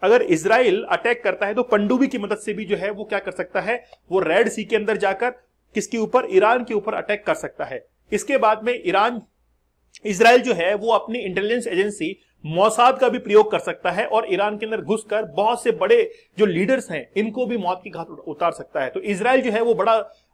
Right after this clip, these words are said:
खतरनाक कंट्री है। हो सकता है कि आगे आने वाले समय में आपको न्यूज़ मिले कि ईरान के ऊपर अटैक हो चुका है और इजराइल के द्वारा ये अटैक किया गया है। लेकिन इजराइल का जो आयरन डोम सिस्टम है,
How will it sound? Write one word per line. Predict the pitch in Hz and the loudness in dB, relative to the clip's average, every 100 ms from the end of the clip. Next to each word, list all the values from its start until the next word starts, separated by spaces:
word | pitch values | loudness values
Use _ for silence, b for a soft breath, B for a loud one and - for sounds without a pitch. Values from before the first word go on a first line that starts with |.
| - | -8
खतरनाक | 160 190 202 240 214 | 0 0 2 0 0
कंट्री | 214 226 220 | -4 -4 -4
है। | 214 - | -6 0
हो | 190 | 2
सकता | 202 214 220 | 2 2 0
है | |
कि | 220 | 4
आगे | 202 175 220 | 2 4 2
आने | 190 208 | -2 0
वाले | 208 | 0
समय | 202 185 | -2 -8
में | 202 | -6
आपको | 190 208 | -4 -4
न्यूज़ | 165 185 175 | -4 -4 -4
मिले | 143 180 | -6 -6
कि | 226 | -4
ईरान | 165 170 202 220 | -2 0 0 -2
के | 202 | -6
ऊपर | 190 208 | -6 -8
अटैक | 165 190 - | -6 -6 -6
हो | 156 | -8
चुका | 160 160 | -4 -2
है | 196 220 B _ 214 | -2 -6 B _ 2
और | 214 185 | 2 0
इजराइल | 151 208 220 | 0 0 0
के | 208 | 0
द्वारा | 160 196 | 0 0
ये | 190 | 0
अटैक | - 147 160 151 | -4 -2 -4 -4
किया | 139 123 | -4 -4
गया | 123 | -6
है। | 123 | -10
लेकिन | 123 160 247 196 226 214 b _ _ _ _ | 0 2 2 0 -2 -4 b _ _ _ _
इजराइल | 180 175 233 269 | 0 6 6 6
का | - 185 | 4 2
जो | 131 240 | 2 0
आयरन | 196 165 208 277 254 | 2 4 4 4 4
डोम | 254 | 2
सिस्टम | 214 202 226 196 | 2 -2 -2 -4
है, | 160 202 - | -4 -6 -10